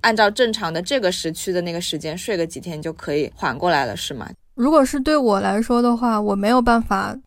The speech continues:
Speaker 2: 就是一从国外回来的时候就按照国内的作息时间睡觉。我的方式是我什么时候困了什么时候睡，然后睡饱了起来，看看自己能不能在正常的晚上睡得着，能睡就睡，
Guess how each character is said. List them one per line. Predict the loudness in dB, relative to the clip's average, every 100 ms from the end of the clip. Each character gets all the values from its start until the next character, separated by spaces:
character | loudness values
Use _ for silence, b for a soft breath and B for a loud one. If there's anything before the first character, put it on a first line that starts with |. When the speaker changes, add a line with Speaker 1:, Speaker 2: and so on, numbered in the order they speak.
| 0
Speaker 2:
就 | 2
是 | 4 2
一 | 2 2
从 | 6 6 4 0
国 | 2 4
外 | 4
回 | 4 2 2
来 | 4
的 | 2 2
时 | -2 -4
候 | -8 -4 -4 -6 -4
就 | 2 2 2 -2 4
按 | 6
照 | 6 4
国 | 2 0
内 | 2
的 | 2
作 | 2 0
息 | 2
时 | 0 0
间 | 0 0
睡 | 0 -2
觉。 | -2 -4 -4 -8 b b b
我 | 4
的 | 6
方 | 6 6
式 | 6 2
是 | 2 2
我 | 2
什 | 2
么 | 0
时 | 2
候 | 2
困 | 2 2
了 | 2
什 | -2 -4
么 | -4
时 | -4
候 | -6
睡， | -4 -6 -6 -4
然 | -2
后 |
睡 | 2 4 4
饱 | 2
了 | 0
起 | 0 0 -2
来， | -6 -12 -4
看 | 0
看 | 2 2
自 | 0 -2
己 | -2
能 | 0 0
不 |
能 | 2 0
在 | 2 0 2
正 | 4 4
常 | 2 0
的 | 0
晚 | 0 -2 -4
上 | -6 -4
睡 | -2 -2
得 |
着， | -2 -2 -2
能 | -4 -2
睡 | 0 2
就 | 2
睡， | -2 -6